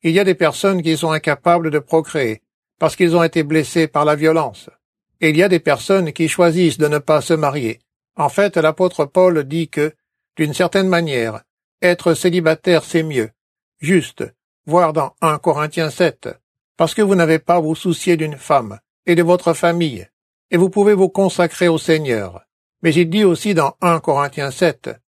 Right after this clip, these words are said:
qu'il vaut mieux se marier que quoi ? Brûler. Mieux vaut se marier que de brûler avec passion. Et certainement, un Corinthiens sept dit très clairement que le célibat n'est pas préférable au mariage. Rendre le célibat obligatoire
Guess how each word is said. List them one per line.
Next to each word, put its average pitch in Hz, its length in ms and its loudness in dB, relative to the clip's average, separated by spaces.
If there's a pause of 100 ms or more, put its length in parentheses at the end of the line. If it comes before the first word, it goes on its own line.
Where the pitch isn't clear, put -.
(100)
qu'il 185 140 0
vaut 190 140 2
mieux 202 180 4
se 190 140 -2
marier 175 460 2
que 156 160 -2
quoi ? 123 440 -4 (400)
Brûler. 180 460 0 (580)
Mieux 214 160 0
vaut 190 160 2
se - 120 -2
marier 143 560 -2 (120)
que 175 80 2
de 170 100 2
brûler 151 400 2
avec 135 260 -2
passion. 139 520 -4 (400)
Et 143 100 -2
certainement, 175 720 0
un 180 160 2
Corinthiens 147 520 -2
sept 180 340 0
dit 151 360 -4
très 185 220 -2
clairement 139 480 -2 (300)
que 175 80 0
le 170 140 4
célibat 190 440 0
n'est 160 140 -2
pas 170 180 2
préférable 156 640 0
au 156 60 2
mariage. 139 580 -4 (600)
Rendre 170 340 0
le 151 120 2
célibat 175 440 0
obligatoire 151 800 0